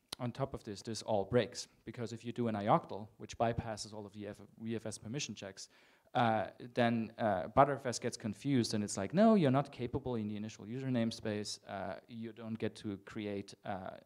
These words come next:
a Btrfs subvolume," regressing a bunch of use cases, for example, Docker that runs in user namespaces using Btrfs. So what we had to do is, and I'm ashamed to admit this, but what we had to do is, for example,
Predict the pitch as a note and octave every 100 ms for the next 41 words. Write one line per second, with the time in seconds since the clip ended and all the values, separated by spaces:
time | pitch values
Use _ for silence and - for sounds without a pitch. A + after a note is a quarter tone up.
0 | - D2 G#2+ C3 A#2 G2+ G#2 - C3 G2+
1 | F#2+ F#2+ G2 G#2+ A2+ - A#2 G#2 A2 G#2
2 | G#2 A2+ - A2 G2+ G#2 G2 G#2+ G2 G#2
3 | G2+ G2 - G2 - G#2 G2 G2+ G2 G2+
4 | G2 F#2+ - _ _ _ A2+ A2 G#2 G#2
5 | - G#2 - - G#2 G2 F#2+ F#2+ G2 G2+
6 | G#2 G2 - - - - - - C#3+ C#3+
7 | C#3+ D3 B2+ C#3 C3+ C3 D3 A#2+ - -
8 | C#3 A#2 A2 A2 A2 G#2+ B2 A#2 A#2 A2
9 | G#2 C3+ C3+ A2 - A2+ - A#2+ A2+ A#2+
10 | A#2 B2+ A#2+ A#2+ A#2 G#2+ G#2+ G2+ - G#2
11 | A2 G#2